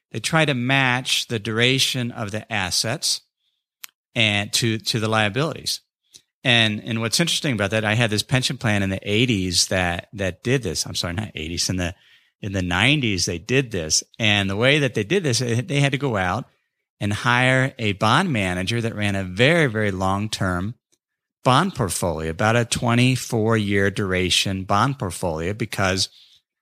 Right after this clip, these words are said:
their liabilities or these benefits that they were gonna be paying the retirees,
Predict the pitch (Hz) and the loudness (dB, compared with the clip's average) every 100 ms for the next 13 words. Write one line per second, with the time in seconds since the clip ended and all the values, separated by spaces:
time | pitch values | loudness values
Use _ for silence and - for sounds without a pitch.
0 | _ - 107 101 98 98 85 135 180 123 | _ -6 -2 0 2 0 2 2 2 2
1 | 107 101 95 92 85 - 127 180 - 101 | 0 0 -4 -4 -6 0 0 0 -2 -2
2 | 101 101 98 98 95 95 98 - 101 95 | 0 -2 0 -2 -2 -6 -6 -6 -4 -4
3 | 90 87 - 95 170 156 139 | -6 -8 -6 -4 -2 0 0